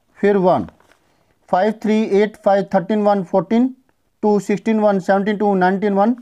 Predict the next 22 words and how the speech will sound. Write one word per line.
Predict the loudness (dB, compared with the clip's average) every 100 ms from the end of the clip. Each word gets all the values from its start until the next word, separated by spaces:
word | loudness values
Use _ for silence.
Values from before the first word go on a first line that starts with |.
| _
ट्वेंटी। | -2 0 -2 -6 _ _ _ _ _ _ _ _ _ _ _ -6
Again, | -2 -2 -2 -14 _ _ _ -2
फ़ाइव, | 0 0 -2
थ्री, | 0 0 0
एट, | 0 0 0
फ़ाइव, | 0 0 0
थर्टीन, | -2 0 0
वन, | 2 0
फ़ोर्टीन, | 0 -2 0 -2
टू, | 0 0
सिक्सटीन, | 0 -4 -2 0
वन, | 0 0
सेवनटीन, | 0 -2 0 -2
टू, | 0 2
नाइनटीन, | 2 2 0 0
वन, | 0 0 -4
ट्वेंटी। | -2 -2 -2 -8 -14 _ _ _ _ _ _ _ _
ट्वेंटी | 0 0 2 0 0 -2 -10 _ -14 -6
यूनिट्स | 0 0 0 -4 -20 _ _ 0
आया | 2
है | 0
इसका। | -2 -10 -16